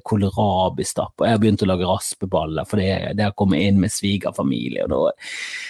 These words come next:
og det er så nydelig, det er så nydelig. Og du,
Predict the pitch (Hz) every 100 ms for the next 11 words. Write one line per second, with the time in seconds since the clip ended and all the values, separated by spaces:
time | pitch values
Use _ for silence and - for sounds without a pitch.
0 | - 165 135 147 - 123 107 92 90 92
1 | - - 131 - 95 90 92 90 73 -
2 | - - - - 120 110